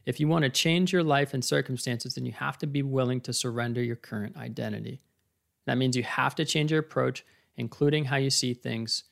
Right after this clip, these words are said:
because identity means how you see yourself. And if you see yourself as a runner, talk about yourself as a runner,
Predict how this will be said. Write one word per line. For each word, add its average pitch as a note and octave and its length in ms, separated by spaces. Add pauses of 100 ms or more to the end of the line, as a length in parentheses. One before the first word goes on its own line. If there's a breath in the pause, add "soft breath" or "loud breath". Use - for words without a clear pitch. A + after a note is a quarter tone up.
(340)
because B2+ 240
identity C3+ 540
means B2+ 320
how B2 100
you A#2 140
see C3 220
yourself. A#2+ 640 (1600)
And B2+ 80
if B2 100
you C3 60
see - 200
yourself E3+ 420
as B2 100
a A2+ 60
runner, D3+ 280
talk D3 220
about C#3 160
yourself C3 300
as A2+ 80
a A#2+ 80
runner, D#3+ 420